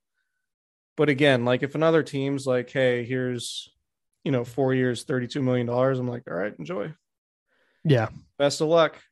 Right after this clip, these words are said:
Speaker 1: you know, 'cause I'm probably just drafting another nose tackle, giving those reps to Kinlaw and hoping, you know, Givens and Street can,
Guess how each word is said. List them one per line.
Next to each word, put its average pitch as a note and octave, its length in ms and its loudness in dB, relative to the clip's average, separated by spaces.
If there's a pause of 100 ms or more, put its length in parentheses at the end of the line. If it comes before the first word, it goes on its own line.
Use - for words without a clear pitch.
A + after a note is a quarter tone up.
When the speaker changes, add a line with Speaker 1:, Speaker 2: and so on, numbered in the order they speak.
(340)
Speaker 1:
you C3 100 -4
know, B2+ 160 -2
'cause C#3 160 -2
I'm C3+ 160 2
probably C3 460 0
just A#2+ 320 -4 (880)
drafting D3+ 380 4
another C#3 280 2
nose C3 240 0
tackle, C3 400 0
giving C3+ 260 -2
those B2+ 180 -2
reps B2+ 180 -2
to B2+ 100 -10
Kinlaw B2 440 -2
and B2 80 -2
hoping, B2 640 -4
you D3 80 -4
know, A#2+ 120 -2
Givens A#2+ 480 -4
and A#2 220 -8
Street B2+ 340 -10
can, A#2+ 320 -8